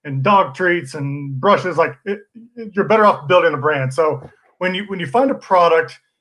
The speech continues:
that you're gonna, that you wanna launch around it, you wanna know the audience you're gonna launch it to. So when you're doing that,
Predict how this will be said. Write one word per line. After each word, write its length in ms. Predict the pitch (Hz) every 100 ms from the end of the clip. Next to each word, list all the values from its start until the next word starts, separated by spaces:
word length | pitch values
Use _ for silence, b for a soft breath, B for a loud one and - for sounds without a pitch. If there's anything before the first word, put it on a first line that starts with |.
| _
that 140 | 170 165
you're 80 | 170
gonna, 380 | 175 160 156 -
that 160 | 151
you 60 | 151
wanna 180 | 175 151
launch 420 | 135 156 156 160 _ _ _ _ _ _ _ -
around 240 | 156 151 139
it, 160 | 135 -
you 120 | 170
wanna 160 | 233
know 320 | 190 170 175 175
the 160 | 156
audience 360 | 156 165 165 135
you're 140 | 160
gonna 100 | 139
launch 320 | 131 143 147
it 120 | 135 135
to. 340 | 156 131 113 _ _ _ _ _
So 340 | 180 170 -
when 120 | 185 175
you're 100 | 160
doing 320 | 190 247 214
that, 380 | 185 175 170